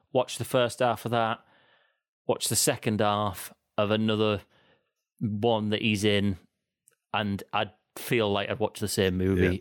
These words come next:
Speaker 1: They're not
Speaker 2: Yeah.
Speaker 1: that much. Anyway, I re-, went to Amazon Prime a couple of weeks ago, and Holly was on half term at the time, and this is about twelve thirty at night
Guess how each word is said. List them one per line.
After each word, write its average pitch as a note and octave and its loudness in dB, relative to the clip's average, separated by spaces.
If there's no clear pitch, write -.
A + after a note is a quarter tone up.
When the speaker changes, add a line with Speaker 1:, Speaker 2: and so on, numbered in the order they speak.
Speaker 1:
They're G#2+ 2
not G#2+ 0
Speaker 2:
Yeah. E2+ -10
Speaker 1:
that - -2
much. G2 -10
Anyway, G2 0
I B2 -2
re-, D3 0
went B2+ 0
to A2+ 4
Amazon G#2+ -2
Prime G2+ 0
a - -20
couple - -4
of - 2
weeks G2+ -2
ago, A2 -2
and G#2 -2
Holly B2 -2
was G#2+ -4
on G#2+ 0
half G#2 -2
term G#2+ 0
at - -12
the - -20
time, G2+ -2
and A2+ 2
this A2+ 0
is A2 -2
about G#2 0
twelve D3+ 2
thirty A2 2
at - -4
night G#2 -2